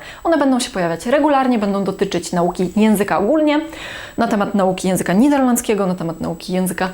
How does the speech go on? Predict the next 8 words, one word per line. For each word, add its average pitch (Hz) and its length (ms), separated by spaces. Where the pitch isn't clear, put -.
angielskiego 240 800
i 381 80
mam 226 180
nadzieję, 196 340
że 202 100
będziemy 170 500
się 214 180
uczyć 202 480